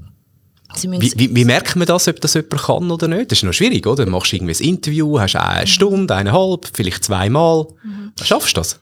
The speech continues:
Speaker 1: Ja, das merkt man schon, wie reflektiert das jemand ist.
Speaker 2: Ja.
Speaker 1: Und man merkt auch, wenn man die richtigen Fragen stellt, wie gern er wirklich Menschen hat.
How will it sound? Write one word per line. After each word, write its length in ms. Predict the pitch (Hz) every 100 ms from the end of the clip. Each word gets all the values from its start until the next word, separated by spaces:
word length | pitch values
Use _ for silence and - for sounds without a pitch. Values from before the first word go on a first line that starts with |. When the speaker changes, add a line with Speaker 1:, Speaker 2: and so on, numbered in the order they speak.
| -
Speaker 1:
Ja, 360 | 185 185 190
das 160 | 196 196
merkt 220 | 214 214
man 80 | -
schon, 140 | 202 196
wie 140 | 208
reflektiert 680 | 196 190 190 180 - 185 190
das 120 | 190
jemand 260 | 190 190 190
ist. 320 | 165 165 - -
Speaker 2:
Ja. 140 | 156
Speaker 1:
Und 200 | 202 202
man 120 | 196
merkt 500 | 196 180 190 190 -
auch, 260 | 190 180 180
wenn 140 | 185
man 80 | 185
die 100 | 196
richtigen 380 | 185 175 208 196
Fragen 340 | 185 180 180
stellt, 520 | 196 - 175 180 - -
wie 140 | 180
gern 280 | 185 175 185
er 180 | 180 170
wirklich 280 | 175 190
Menschen 420 | 175 156 160 165 147
hat. 240 | - -